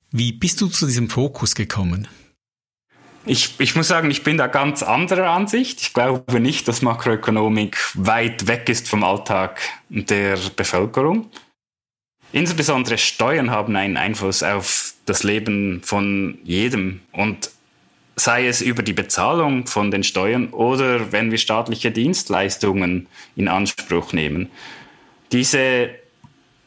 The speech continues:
Speaker 2: sind vom Steuerzahler finanziert und so, ähm, sind wir alle davon betroffen. Vielleicht ist die Makroökonomik nicht so nah am Alltag wie die Arbeit eines Arztes, aber wenn man ein bisschen nachdenkt und sich das überlegt, findet man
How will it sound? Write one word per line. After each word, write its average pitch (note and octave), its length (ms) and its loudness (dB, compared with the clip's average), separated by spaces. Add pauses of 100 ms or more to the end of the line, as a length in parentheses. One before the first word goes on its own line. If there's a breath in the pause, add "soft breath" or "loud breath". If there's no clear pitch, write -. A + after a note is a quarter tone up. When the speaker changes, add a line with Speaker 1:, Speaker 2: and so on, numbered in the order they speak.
(380)
Speaker 2:
sind D3+ 380 2
vom A#2+ 200 2
Steuerzahler A2+ 680 2
finanziert G2+ 580 0
und A2 140 -2
so, G#2+ 360 2 (140)
ähm, G2+ 360 -2 (580)
sind B2+ 240 2
wir G#2 300 0
alle A2+ 220 4
davon G#2 280 -2
betroffen. - 560 -2 (160)
Vielleicht C#3 360 0
ist C3+ 140 -2
die C3 60 2
Makroökonomik B2+ 960 0
nicht B2+ 280 0
so B2 120 2
nah A#2+ 220 2
am G#2+ 100 0
Alltag A#2 540 -2
wie A#2+ 460 0 (340)
die A2 80 4
Arbeit A#2 420 2
eines G2 240 0
Arztes, - 880 -2 (140)
aber B2 260 2
wenn C3 140 2
man B2 140 2
ein A#2 120 0
bisschen A#2+ 340 0
nachdenkt C#3 720 0
und A#2+ 200 0
sich A2 100 -2
das G#2+ 160 -2
überlegt, A#2+ 540 0
findet A2+ 340 0
man A2 680 0